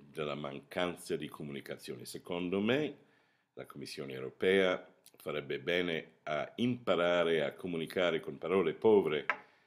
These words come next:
eh, e spiegare che la coesione sociale fa parte delle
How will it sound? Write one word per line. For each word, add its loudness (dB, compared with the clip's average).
eh, -8
e -8
spiegare 6
che -2
la 0
coesione 2
sociale 2
fa -2
parte 0
delle -2